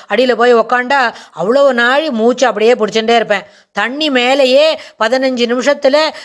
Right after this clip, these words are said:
ஒரு கிலோமீட்டர் நடந்து போவேன். இப்படியெல்லாம் சொன்னா, இதெல்லாம் சித்தியில வரக்கூடிய விஷயங்கள். அதாவது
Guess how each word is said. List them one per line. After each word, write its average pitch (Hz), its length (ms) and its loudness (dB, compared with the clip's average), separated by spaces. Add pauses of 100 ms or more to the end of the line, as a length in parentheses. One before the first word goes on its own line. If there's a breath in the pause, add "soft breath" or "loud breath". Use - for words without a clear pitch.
ஒரு 240 240 2
கிலோமீட்டர் 262 500 0
நடந்து 240 340 -2
போவேன். 202 360 2 (560)
இப்படியெல்லாம் 262 520 0
சொன்னா, 233 400 -2
இதெல்லாம் 277 480 0
சித்தியில 285 420 0
வரக்கூடிய 254 680 0 (220 loud breath)
விஷயங்கள். 214 640 -2 (160 loud breath)
அதாவது 240 640 0